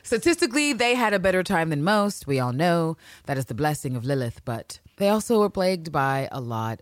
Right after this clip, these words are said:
of troubles. And hopefully you guys maybe see where I'm trying to come from with how I feel like it started off fucked up, which is why it remained fucked up and then just got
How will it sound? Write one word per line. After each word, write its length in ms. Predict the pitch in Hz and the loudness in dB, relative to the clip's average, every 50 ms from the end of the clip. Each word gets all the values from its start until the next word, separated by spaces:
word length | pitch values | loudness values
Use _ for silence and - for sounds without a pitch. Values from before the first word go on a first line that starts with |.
| _ - | _ -12
of 240 | - 113 107 104 107 | -10 -10 -8 -10 -10
troubles. 400 | - - 104 98 101 104 104 117 | -10 -10 -10 -10 -10 -12 -12 -10
And 120 | - 123 131 | -8 -8 -6
hopefully 560 | 165 190 - - 220 220 214 208 208 - - - | -6 -6 -4 -2 -2 -2 -2 -4 -6 -8 -12 -10
you 200 | - 139 160 180 | -6 -6 -4 -2
guys 500 | 190 175 143 123 123 120 131 - - - | -2 0 0 0 -2 -4 -6 -8 -12 -12
maybe 480 | 123 120 120 123 143 165 285 349 381 381 | -6 -4 -2 -2 0 0 2 2 2 0
see 300 | - - - 339 339 339 | 0 0 2 2 2 2
where 220 | 294 269 311 294 | 2 0 -2 -2
I'm 100 | 277 262 | -2 -2
trying 200 | 254 - 294 269 | -2 -2 0 -2
to 40 | 254 | 0
come 220 | - - 254 247 240 | -2 -2 -4 -4 -2
from 240 | - 240 240 233 | 0 0 0 2
with 140 | 214 190 180 | 2 0 0
how 200 | 185 175 170 165 | 0 0 2 2
I 80 | 160 160 | 2 2
feel 120 | - - 160 | 0 0 0
like 140 | 147 143 127 | 0 -2 -2
it 80 | 127 | -6
started 500 | - - - - 147 151 156 165 165 156 - | -8 -6 -2 0 0 2 2 0 -2 -2 0
off 340 | - 139 135 139 165 - - | 0 2 2 2 0 -2 -8
fucked 360 | - - - 156 156 - - 175 | -8 -2 0 0 0 0 -2 -2
up, 180 | 165 160 - | -2 -2 -4
which 160 | 139 131 117 | -6 -8 -6
is 140 | 131 123 110 | -8 -8 -4
why 160 | 117 120 117 113 | -4 -2 -2 -4
it 80 | - - | -4 -6
remained 540 | 120 104 107 107 107 113 120 131 143 143 - | -6 -6 -6 -4 -4 -4 -6 -6 -8 -10 -8
fucked 320 | - - 139 143 - - | -6 -6 -6 -6 -6 -6
up 140 | 143 143 - | -6 -6 -6
and 120 | 127 117 | -6 -6
then 120 | 107 107 104 | -6 -6 -6
just 200 | - 117 - - | -8 -8 -8 -8
got 220 | 113 101 - | -8 -10 -10